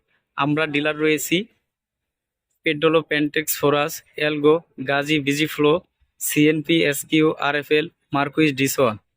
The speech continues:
ভিডিওটি ভালো লাগলে চ্যানেলটি সাবস্ক্রাইব করে আমাদের সাথেই থাকুন। অবশ্যই দালাল থেকে সাবধান থাকবেন, সস্তা মাল থেকে দূরে থাকবেন। আপনারা যখন সস্তা মাল,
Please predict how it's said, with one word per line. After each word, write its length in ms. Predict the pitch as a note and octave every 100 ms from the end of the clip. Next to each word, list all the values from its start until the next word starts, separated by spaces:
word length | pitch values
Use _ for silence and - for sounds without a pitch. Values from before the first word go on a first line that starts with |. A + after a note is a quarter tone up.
| _ -
ভিডিওটি 420 | C#3 E3 F3+ F3+
ভালো 220 | D#3 D#3 E3+
লাগলে 260 | E3+ F3
চ্যানেলটি 360 | F3 D#3+ D#3+ E3+
সাবস্ক্রাইব 500 | - D3+ D#3 - D#3+
করে 140 | E3+ E3+
আমাদের 280 | D3 D3+ -
সাথেই 280 | C#3+ E3 E3
থাকুন। 300 | D3 - A3+ - - - -
অবশ্যই 380 | D3+ D#3+ F3+ D#3
দালাল 200 | D3+ E3+
থেকে 200 | D#3+ E3+
সাবধান 360 | E3 D#3 D3 E3
থাকবেন, 340 | D#3+ D#3 E3+ A3+ - - -
সস্তা 360 | - - D#3+ F3+
মাল 160 | E3+ D#3+
থেকে 200 | D#3+ D#3+
দূরে 200 | D#3 E3+
থাকবেন। 340 | D3+ C3+ E3 A#3+ _ _ -
আপনারা 320 | D3+ F3 F3+
যখন 240 | E3+ F3+ F#3
সস্তা 440 | - E3 - -
মাল, 220 | F3 E3+